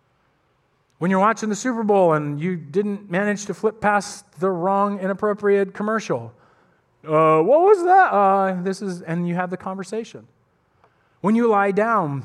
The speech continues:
when they're going to bed, "How'd your day go? What's been going on? I wanna talk to you about the Lord. What's the Lord doing with you? How is this going?" You talk about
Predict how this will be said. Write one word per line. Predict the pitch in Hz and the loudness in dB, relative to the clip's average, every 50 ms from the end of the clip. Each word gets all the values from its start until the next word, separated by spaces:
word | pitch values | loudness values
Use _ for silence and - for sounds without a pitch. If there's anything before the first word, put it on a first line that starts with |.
| - - | -10 -8
when | 180 190 | -4 -4
they're | 196 190 | -2 -2
going | 185 220 226 220 | 0 -2 -2 -2
to | 208 | -4
bed, | 165 151 220 226 208 185 | -4 -4 -2 -2 0 0
"How'd | 175 202 214 196 | 0 -2 -2 -4
your | 202 190 | -6 -4
day | 170 208 214 226 233 | -2 0 0 0 0
go? | 185 202 185 156 147 135 127 123 117 _ | 0 2 2 2 0 -2 -4 -8 -14 _
What's | - 185 185 - | -12 -12 -12 -10
been | - 214 214 | -8 -6 -4
going | 196 196 196 196 196 | -2 -2 -2 -2 0
on? | 214 220 208 | 0 0 0
I | 185 | 0
wanna | 175 180 185 175 | 0 -2 -4 -4
talk | 214 196 190 | -4 -6 -6
to | - | -6
you | 208 | -4
about | 185 190 180 | -4 -4 -4
the | 190 | -4
Lord. | 196 196 202 196 - - - - - | -4 -2 -2 -2 -2 -6 -10 -12 -8
What's | - 208 - - | -8 -8 -6 -4
the | |
Lord | 240 233 226 208 156 | -2 0 0 -2 -2
doing | - 202 247 262 262 233 214 | -2 -2 -2 0 0 -2 -2
with | 190 160 - | -4 -6 -6
you? | 175 151 | -6 -6
How | 135 156 202 240 | -4 -2 -2 -2
is | 247 214 | -2 -4
this | 220 214 - | -6 -8 -6
going?" | - 247 240 226 190 - - - - - | -6 -4 -4 -4 -4 -6 -10 -18 -16 -14
You | 196 | -8
talk | 175 - 240 240 | -4 -4 -2 -2
about | 214 220 226 214 190 | 0 0 0 0 0